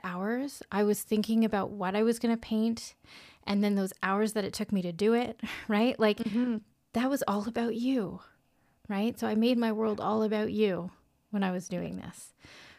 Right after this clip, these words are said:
Speaker 1: right? So I
Speaker 2: Yes.
Speaker 1: think gift giving is something people don't want to admit is something that they like. Receiving. <laughs>
Speaker 2: Mm-hmm.
Speaker 1: Everybody will be like, "Well, I like giving gifts. I don't care about receiving them." It's okay to like receiving them.
Speaker 2: <laughs>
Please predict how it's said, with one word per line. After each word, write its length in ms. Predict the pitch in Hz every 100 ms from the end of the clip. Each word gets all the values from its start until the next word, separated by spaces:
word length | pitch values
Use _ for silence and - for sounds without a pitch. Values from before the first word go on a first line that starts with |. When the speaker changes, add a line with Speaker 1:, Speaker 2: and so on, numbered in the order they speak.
| -
Speaker 1:
right? 260 | 180 233 -
So 140 | 233
I 40 | 233
Speaker 2:
Yes. 100 | 214
Speaker 1:
think 260 | 330 320 - - - - _ _ _ _ _ _ -
gift 340 | - 247 262 -
giving 380 | 302 302 311 320
is 140 | 262
something 320 | - 220 226
people 340 | - 214 214 208
don't 320 | 202 196 202
want 160 | 202
to 60 | 208
admit 460 | 185 185 196 - -
is 140 | 240 226
something 440 | 233 226 247 233
that 160 | 240 233
they 140 | 226
like. 600 | 214 202 277 - - - - _ _ -
Receiving. 640 | 196 - - 214 254 339 440
<laughs> 60 | 381 - - - 226 - 294 - - -
Speaker 2:
Mm-hmm. 300 | - 226 247
Speaker 1:
Everybody 280 | 226 240 262
will 60 | 233
be 100 | 226
like, 100 | 214
"Well, 100 | 233
I 80 |
like 220 | 226 269 -
giving 240 | 175 180
gifts. 180 | 143 -
I 60 | 170
don't 120 | 165
care 160 | 160
about 160 | 156 -
receiving 320 | 170 - -
them." 140 | - - - - - -
It's 180 | 349 466
okay 340 | 440 - 349 349
to 160 | - 311
like 300 | 262 269 -
receiving 440 | 571 254 208 220
them. 160 | 240 339 440
Speaker 2:
<laughs> 300 | 339 -